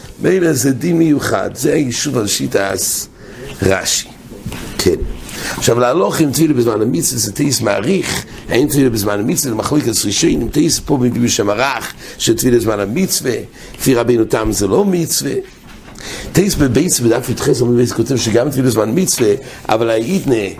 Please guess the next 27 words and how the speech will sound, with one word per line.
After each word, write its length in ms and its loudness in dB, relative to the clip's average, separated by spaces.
החמי-, 420 2
החמירו 360 2
בני 140 4
ישראל, 680 2
ישוז 460 0
על 100 2
טיפוס 340 0
דם, 220 0
זה 120 2
לא 140 4
נקרא 200 0
בזמנו. 600 -2
כן, 200 2
התרס 800 2
רפואל 540 2
בחלק 440 2
ב' 140 2
סימן 300 0
קו"ו, 400 2
הוא 380 0
יצא 300 4
לדון 320 4
בבעל 300 2
קרי 440 -2
שהוא 200 0
טמא 180 2
מת, 260 0